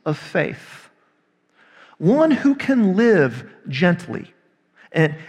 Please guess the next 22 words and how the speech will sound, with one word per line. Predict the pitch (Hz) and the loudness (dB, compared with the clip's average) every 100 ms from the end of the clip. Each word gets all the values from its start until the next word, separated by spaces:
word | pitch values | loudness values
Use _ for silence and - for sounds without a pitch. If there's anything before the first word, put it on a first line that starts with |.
| - | -4
and | 151 143 | -2 -2
patiently | - - 220 208 214 - 135 135 | -6 -2 -2 0 -2 -4 -4 -2
in | 156 | -2
the | 147 | -2
face | - 180 190 185 | -2 0 2 0
of | 151 | 0
adversity | 139 135 165 208 220 220 220 - - | 0 2 0 0 -2 -2 -6 -8 -6
and | 160 165 | 0 2
in | |
the | 151 | 2
face | 135 170 180 | 2 2 2
of | 175 | 0
injustice. | 151 139 127 180 - 101 - - - | -2 0 0 0 -2 -12 -14 -18 -2
The | 196 | 0
meek | 302 - | 0 -2
one | - 53 76 - _ _ _ _ _ | -8 -8 -8 -12 _ _ _ _ _
is | 185 - | -10 -10
free. | - - 302 403 220 170 _ _ _ _ _ _ _ _ _ _ _ _ _ | -16 -10 -6 -6 -8 -14 _ _ _ _ _ _ _ _ _ _ _ _ _
He's | - 220 202 | -2 0 -2
free | - - - 254 294 | -8 -12 -4 0 2
from | 285 233 | 2 2
anxiety. | 208 208 185 269 269 160 67 - | 4 4 4 4 2 0 -6 -12